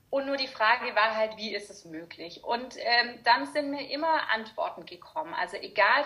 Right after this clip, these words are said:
für was, da war's halt jetzt für die Selbstständigkeit. Und, ähm, ich habe dann tatsächlich einen Homeoffice-Job bekommen,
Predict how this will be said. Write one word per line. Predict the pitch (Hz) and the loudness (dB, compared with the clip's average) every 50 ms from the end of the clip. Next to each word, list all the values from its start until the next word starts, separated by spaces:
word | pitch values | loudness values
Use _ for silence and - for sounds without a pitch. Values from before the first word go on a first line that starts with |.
| - - | 0 -4
für | 208 190 - | -6 -2 0
was, | 170 175 202 247 311 381 - - - - _ _ _ | 0 2 4 4 2 2 0 -4 -12 -20 _ _ _
da | - 196 202 | 0 2 4
war's | 202 196 202 - 208 | 4 2 2 4 0
halt | 190 190 185 | 0 0 0
jetzt | 185 185 - - | -6 -8 -8 -12
für | - | -16
die | 180 175 | -16 -16
Selbstständigkeit. | - - 233 - - - - 320 320 320 320 311 - - 277 277 269 269 269 - - - - - - - - _ _ _ _ _ _ _ _ _ _ _ _ _ _ _ _ _ | -4 -2 -2 0 0 -2 -2 -2 -2 -4 -6 -8 -10 -4 -2 0 0 -2 -2 -10 -18 -20 -20 -20 -20 -20 -20 _ _ _ _ _ _ _ _ _ _ _ _ _ _ _ _ _
Und, | _ 262 269 277 277 277 277 277 269 269 269 269 262 - - | _ 4 6 6 6 6 4 2 -2 -8 -8 -10 -10 -8 -2
ähm, | - 240 247 254 247 247 254 254 247 - _ _ _ _ _ _ _ _ _ _ _ _ _ _ _ _ _ _ | 0 2 2 2 2 -2 -6 -10 -14 -18 _ _ _ _ _ _ _ _ _ _ _ _ _ _ _ _ _ _
ich | - 220 226 240 | -8 -6 -2 -2
habe | 226 226 226 | -2 -2 2
dann | - 233 214 226 233 | 2 4 4 4 2
tatsächlich | - - 254 262 - - - 190 196 - - 220 233 254 240 - - - _ | -4 -6 -6 -8 -6 -2 -2 -2 -2 -2 -4 -4 -4 -4 -6 -10 -14 -16 _
einen | 240 240 233 240 | -12 -8 -2 -2
Homeoffice-Job | 233 233 - - - - - - - - - 202 185 - | 0 0 0 -4 -6 -8 -12 -14 -12 -6 -4 -4 -4 -4
bekommen, | - 185 - - - 185 - - 220 254 330 | -10 -12 -12 -4 0 0 0 2 2 0 0